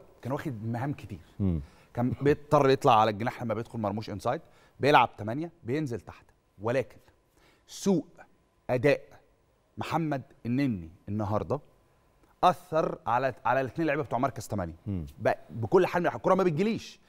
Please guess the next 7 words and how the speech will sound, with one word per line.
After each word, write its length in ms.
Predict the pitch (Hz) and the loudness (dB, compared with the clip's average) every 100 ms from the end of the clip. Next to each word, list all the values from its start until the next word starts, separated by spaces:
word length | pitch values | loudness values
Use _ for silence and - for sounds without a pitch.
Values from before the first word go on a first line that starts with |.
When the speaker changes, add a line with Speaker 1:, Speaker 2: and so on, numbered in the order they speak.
| _ _ _ - | _ _ _ -6
Speaker 1:
الكره 280 | 127 170 208 | 0 6 6
ما 120 | 190 | 6
بترجعليش، 880 | 180 180 165 160 151 175 180 117 123 | 2 0 2 4 4 4 0 -4 -8
محدش 420 | 123 190 160 127 | 0 0 0 -4
بيستخلص 600 | 127 147 - 202 170 143 | 0 0 0 -2 -2 -10
الكره 300 | 135 - 185 | -6 -2 0
ويرجعها، 680 | 180 165 147 180 156 - | 0 -2 0 2 2 0